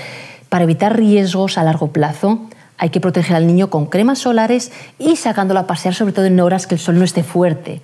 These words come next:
No los al mediodía, sino en horas de por la mañana temprano y por la tarde, pero no al mediodía. Con eso es más que suficiente. Media hora al día, no, no hace falta más.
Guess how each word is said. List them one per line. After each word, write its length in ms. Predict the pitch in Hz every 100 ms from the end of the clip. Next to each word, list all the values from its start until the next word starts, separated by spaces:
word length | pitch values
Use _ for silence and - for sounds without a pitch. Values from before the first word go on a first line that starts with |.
| - - _
No 160 | 190 208
los 140 | 202
al 80 | 180
mediodía, 480 | 170 147 120 107 156
sino 260 | - 160
en 80 | 156
horas 300 | 160 202 - - - - _
de 160 | 175 160
por 140 | 160
la 80 | 156
mañana 220 | 160 240
temprano 500 | 269 247 233 220 226
y 60 | 190
por 120 | 165
la 140 | 151
tarde, 440 | 156 156 156 156 - - -
pero 140 | 196
no 200 | 220 240
al 80 | 240
mediodía. 560 | 220 175 - - 135 147 -
Con 140 | - 254
eso 120 | 262
es 40 |
más 140 | 220 220
que 80 |
suficiente. 520 | 180 170 160 147 147 165
Media 340 | 233 262 233
hora 120 | 214
al 80 | 190
día, 180 | 240 175
no, 160 | 180
no 100 | 190
hace 120 | 214 202
falta 240 | 175 -
más. 240 | - -